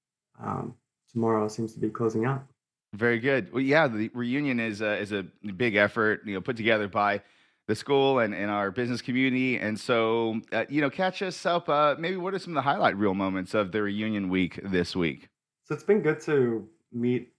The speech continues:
Speaker 1: lots of new people that I hadn't met before, mostly alumni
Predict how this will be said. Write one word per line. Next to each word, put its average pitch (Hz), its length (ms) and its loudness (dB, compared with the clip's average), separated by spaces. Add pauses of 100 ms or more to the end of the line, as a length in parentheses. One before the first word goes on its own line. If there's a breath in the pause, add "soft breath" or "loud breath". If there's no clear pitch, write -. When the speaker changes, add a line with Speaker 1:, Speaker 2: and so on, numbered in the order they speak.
(380)
Speaker 1:
lots 120 280 -2
of 110 100 -2
new 117 280 0
people 123 420 -4
that 110 120 0
I 104 160 -2
hadn't 104 240 -6
met 101 160 -6
before, 117 480 -6 (160)
mostly 110 580 -4 (320)
alumni 123 460 0